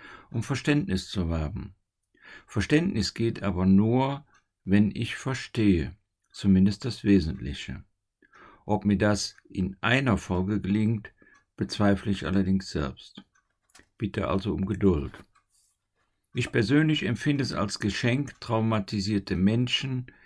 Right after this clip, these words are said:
bei ihrer Auflösung einer traumatischen Erfahrung zu begleiten. Die Themen, über die ich hier sprechen möchte, sind: Was sind Flashbacks?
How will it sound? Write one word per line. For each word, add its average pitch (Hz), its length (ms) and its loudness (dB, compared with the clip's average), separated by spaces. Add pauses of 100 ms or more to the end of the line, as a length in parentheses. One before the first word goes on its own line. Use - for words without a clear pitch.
(500)
bei 101 240 4
ihrer 90 460 0
Auflösung 120 880 -2
einer 92 480 0
traumatischen 95 840 -2
Erfahrung 107 840 -2 (100)
zu 98 180 -4
begleiten. 80 760 -4 (1300)
Die 101 120 0
Themen, 135 500 8
über 110 200 2
die 98 220 0
ich 95 120 -4
hier 110 120 0
sprechen 113 560 0
möchte, 104 400 0
sind: 101 540 0 (640)
Was 104 340 2
sind 87 240 -2
Flashbacks? - 920 -2